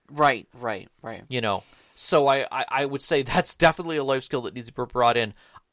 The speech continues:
Speaker 2: I think the other one that comes in specifically for storytellers is if you have, uh, if you can bring in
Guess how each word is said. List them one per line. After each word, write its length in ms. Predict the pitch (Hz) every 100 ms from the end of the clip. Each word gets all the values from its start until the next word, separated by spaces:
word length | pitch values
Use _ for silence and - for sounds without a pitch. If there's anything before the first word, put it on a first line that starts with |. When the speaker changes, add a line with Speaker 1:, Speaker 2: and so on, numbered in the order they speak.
| -
Speaker 2:
I 120 | 139 147
think 460 | - 180 180 -
the 120 | 165 -
other 240 | 135 147 143
one 200 | 135 131
that 140 | -
comes 360 | - 120 117 113
in 180 | 131 120
specifically 580 | - 120 127 - -
for 160 | 110 -
storytellers 840 | - 135 131 131 - 104 104 98 98
is 200 | 98 - _ _ _ _ _
if 400 | 143 160 180 -
you 640 | 131 123 131 131 127 139 139 _
have, 920 | _ - 143 139 131 131 120 117 - _
uh, 140 | 107 95
if 240 | 135 - 135
you 260 | 151 185
can 420 | - - 156 147
bring 400 | 131 127 135 135 131 -
in 500 | 120 113 107 104